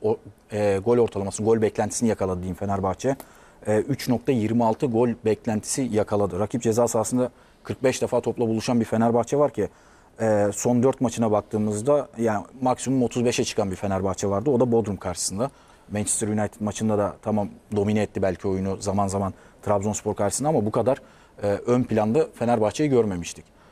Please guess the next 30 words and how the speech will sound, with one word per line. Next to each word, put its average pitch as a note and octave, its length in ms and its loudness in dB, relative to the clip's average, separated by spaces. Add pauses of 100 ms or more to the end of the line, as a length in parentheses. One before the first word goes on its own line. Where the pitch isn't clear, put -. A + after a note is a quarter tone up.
(220)
Bu A#2 300 0
oynanan B2+ 400 4
oyun C#3 220 2
taraftarın C#3 520 0
zaten B2 360 0
beklediği, C3+ 540 0
arzuladığı A#2 520 2
oyun. F2 240 -4 (100)
Fenerbahçe B2 520 4
bu B2 60 -4
şekilde G#2+ 300 0
devam A#2+ 280 4
edebilirse C3+ 580 0 (240)
şayet G2 360 0
sekteye A2+ 360 2
uğramadan, A2 480 0 (460)
e, A2 60 0
Galatasaray'ı C3+ 560 2
çok - 260 -2
daha A#2 160 2
fazla B2 280 0
zorlayacaktır A#2 640 0 (300)
şampiyonluk G2+ 480 -2
yarışında. F#2 460 -6 (420)
Dünkü A#2 240 0
maç C3 180 2
özelinde, A#2 560 2 (100)
e, F#2+ 280 -2 (200)
Mourinho A#2+ 480 2 (100)
evet A2+ 400 0